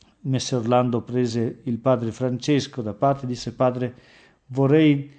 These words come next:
parlare con te della salute della mia anima." E San Francesco dice: "Mi fa molto piacere. Va, eh, e onora i tuoi amici che ti hanno invitato a questa festa, parla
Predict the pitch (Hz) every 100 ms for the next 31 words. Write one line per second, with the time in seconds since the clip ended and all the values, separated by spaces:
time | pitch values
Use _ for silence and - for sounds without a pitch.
0 | _ _ - 135 131 147 151 143 139 -
1 | 131 123 165 156 127 117 104 127 123 123
2 | 120 120 117 117 117 107 107 107 107 107
3 | _ _ _ _ _ 165 170 185 - 160
4 | 143 - 156 143 135 120 107 123 131 127
5 | 117 120 - 190 113 92 _ _ _ _
6 | _ _ _ 117 123 151 117 131 - -
7 | 120 110 117 117 131 - - 127 127 131
8 | 123 113 156 160 113 123 120 175 156 -
9 | 123 110 113 120 117 117 110 110 135 127
10 | 123 127 113 120 - 160 139 - 117 -
11 | 123 127 120 120 117 113